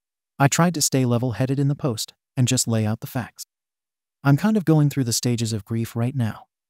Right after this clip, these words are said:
anger being one of them. And on throwaway zero seven two zero two three. Sure, it seems like she pretended the trip was happening to do something else. With someone else. That's your worst case assumption,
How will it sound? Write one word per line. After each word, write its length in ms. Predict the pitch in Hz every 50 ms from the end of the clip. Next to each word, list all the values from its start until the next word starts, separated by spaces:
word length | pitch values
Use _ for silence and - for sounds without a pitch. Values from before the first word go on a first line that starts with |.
| _ _ -
anger 260 | 143 143 139 151 147
being 300 | 123 127 131 127 131 123
one 160 | 117 117 110
of 80 | 104 -
them. 160 | 110 110 - _ _ _ _ _ _ _ _ _ _ _ _ -
And 140 | 151 147
on 80 | 143 127
throwaway 420 | 113 - 139 131 127 113 113 110
zero 220 | 113 107 127 131 131
seven 360 | - - 127 120 113 120 120
two 200 | - - 123 113
zero 140 | 110 117 110
two 180 | - - 113
three. 260 | 107 - - - - _ _ _ _ _ _ _ _ _ _ _ _ _
Sure, 340 | - - - 190 131 - - _
it 100 | - 143
seems 280 | - - 196 226 220 180
like 160 | 175 160 147
she 140 | - - 147
pretended 440 | - - 127 - 160 160 156 175 165
the 80 | 175
trip 320 | 160 - - 120 113 _ -
was 140 | 131 123 -
happening 340 | 120 113 - - 113 113
to 100 | 113 -
do 200 | 113 131 131 110 - _ _ _ _ _ _ _ _ _ _ _ _
something 360 | - - - 135 131 143 135
else. 260 | 123 107 - - - - _ _ _ _ _ _ _ _ _ _
With 140 | - 135 -
someone 300 | - - 143 143 147 147
else. 240 | 135 113 - - - _ _ _ _ _ _ _ _ _ _ -
That's 220 | - 175 202 - -
your 100 | 131 120
worst 240 | 120 123 117 -
case 240 | - - 123 117 -
assumption, 460 | 131 - - 117 110 113 - 120 113